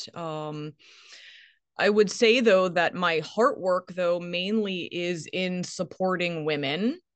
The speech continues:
So specifically in a yogic,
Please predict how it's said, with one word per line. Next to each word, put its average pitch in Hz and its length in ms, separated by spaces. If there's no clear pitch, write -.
So 160 480
specifically 180 1300
in 175 180
a 160 520
yogic, 202 520